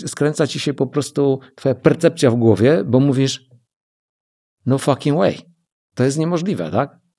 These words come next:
A jednak, tak? Ale potem jak nałożysz na to warstwę z wiedzy, to się nagle okazuje, że po prostu... i, i te obrazy, to jest tylko jeden, jeden z setek przykładów, tak?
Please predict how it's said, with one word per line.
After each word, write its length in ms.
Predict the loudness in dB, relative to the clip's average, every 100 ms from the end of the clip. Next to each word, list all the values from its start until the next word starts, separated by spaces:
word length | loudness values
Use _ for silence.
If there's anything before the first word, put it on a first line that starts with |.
| _ _ _ _ _ 0
A 160 | 4
jednak, 460 | 6 6 4 -2 -2
tak? 240 | -2 -2 -6 -20 -6
Ale 120 | 0
potem 160 | 2 2
jak 100 | 4
nałożysz 480 | 4 6 6 4 2
na 120 | 2
to 140 | 0
warstwę 520 | 2 2 0 -2 0 2
z 80 |
wiedzy, 440 | 4 4 4 2 2 -6 _ _ _ _
to 80 | -4
się 60 | 0
nagle 200 | 4 4
okazuje, 500 | 4 2 2 2 0
że 120 | -2
po 100 | -4
prostu... 240 | -6 -8 -8 -18 _ _ 2
i, 520 | 6 6 6 4 2 0
i 100 | -2 -2 0
te 180 | 2 4
obrazy, 840 | 4 4 4 4 4 4 4 2 -8 _ _ _ _ _ _
to 340 | _ _ _
jest 120 | -10 -8
tylko 180 | -4
jeden, 300 | -2 0 0 -4 -4
jeden 220 | -2 0 -2
z 120 | -2
setek 300 | -2 -2 -6
przykładów, 500 | -6 -2 -2 -2 -8
tak? 400 | -8 -8 _